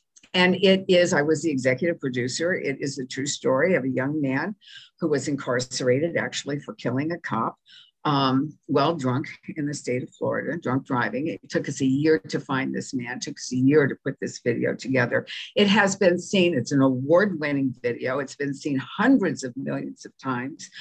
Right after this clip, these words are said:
around the world. It's been translated into so many different languages, I can't keep track of them all. And this is, uh,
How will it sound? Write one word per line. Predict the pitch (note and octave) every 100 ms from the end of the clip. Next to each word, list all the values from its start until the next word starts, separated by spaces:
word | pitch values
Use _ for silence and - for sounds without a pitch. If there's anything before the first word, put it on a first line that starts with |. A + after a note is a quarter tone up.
| - -
around | D3+ D3+ D3 D3+
the | C#3
world. | C#3+ C#3+ C3+
It's | -
been | - C3+
translated | C3 D#3 D3 C#3+ - D3+ D#3 D#3 C#3
into | C3+ C3 -
so | - F#3+ G#3+
many | G3+ C#3 A#2+ A#2+
different | A#2 - -
languages, | B2+ B2 A#2 - C3
I | A#2
can't | B2+ B2 -
keep | - -
track | - A2+ B2
of | B2+
them | - B2
all. | A2+ A2+ _ _ _ _ _ _ _ _ - -
And | E3+ D#3+ D#3 - - -
this | - A#3 A#3
is, | G#3+ F#3 - -
uh, | F#3